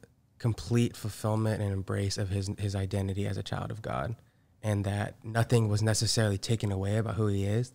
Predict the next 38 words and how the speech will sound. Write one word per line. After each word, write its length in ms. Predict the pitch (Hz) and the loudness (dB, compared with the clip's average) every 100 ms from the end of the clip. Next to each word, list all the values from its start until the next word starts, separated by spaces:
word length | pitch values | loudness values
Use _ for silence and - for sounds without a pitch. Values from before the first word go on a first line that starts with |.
| - | -4
like 180 | 110 | -2
we 40 | 101 | 0
talked 200 | 104 101 | -2 -2
about, 240 | 107 113 | -2 -2
the 80 | 110 | -4
creativity, 540 | - 107 98 113 107 | -2 -2 2 0 2
the 100 | 107 | 0
boldness, 580 | 95 110 110 107 113 - - - - - _ | -2 -2 0 2 0 0 -12 -20 -20 -20 _
um, 300 | 110 127 127 - - _ _ _ _ | -6 -6 -8 -12 -20 _ _ _ _
but 120 | 123 | 2
God 220 | 107 117 | 8 8
uses 320 | 104 120 110 107 | 10 8 8 4
that 140 | 104 | 2
for 120 | 107 | 2
his 160 | 95 - | 0 0
good, 340 | - 113 139 - - _ _ | -2 -2 -4 -12 -20 _ _
for 140 | - 104 | -2 2
his, 400 | 107 98 - - | 4 2 -4 0
his, 200 | 107 101 | 0 0
his 220 | 113 101 | -2 -2
greater 300 | 104 101 98 | 0 0 0
will. 400 | 101 107 104 113 - _ _ _ | 2 2 2 -2 -10 _ _ _
Um, 340 | 107 110 113 131 | -2 -2 -4 -2
and 160 | 117 | 0
so 240 | 107 110 104 | 4 4 4
just 380 | 110 107 - - - - _ - _ | 2 2 0 -6 -20 -20 _ -20 _
thinking 240 | 117 117 | 0 2
about 220 | 104 107 | 4 2
that 160 | 110 107 | 2 2
for 160 | 113 107 | 4 4
our 100 | 113 | 6
own 180 | 123 | 6
lives 320 | 117 110 107 113 | 6 6 4 2
and 80 | |
all 140 | 107 104 | 2 2
of 80 | 98 | 2
you 120 | 101 | 2
listening, 540 | 107 127 113 101 98 | 4 4 4 0 -2